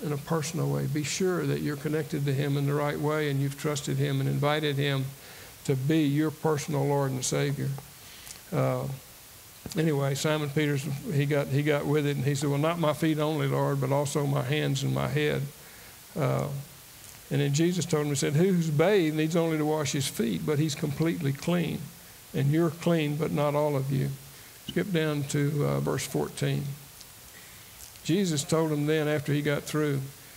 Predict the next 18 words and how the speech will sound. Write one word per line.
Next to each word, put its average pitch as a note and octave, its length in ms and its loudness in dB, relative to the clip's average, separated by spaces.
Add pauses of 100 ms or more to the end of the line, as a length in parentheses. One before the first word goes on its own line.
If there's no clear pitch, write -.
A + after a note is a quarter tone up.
(300)
he D3 140 0
said, D3+ 340 0 (160)
uh, D3 240 0 (840)
he D3 140 0
said, C#3+ 340 2 (300)
"If A3 440 4 (120)
I G3 360 6
then, D#3 600 2
your E3 220 2
Lord E3+ 320 4
and D3 200 0
teacher, C#3+ 500 2 (920)
have C#3+ 220 2
washed D#3 400 2
your G3 180 4
feet, C#3 440 0 (760)
you F#3+ 240 2
also F3 540 4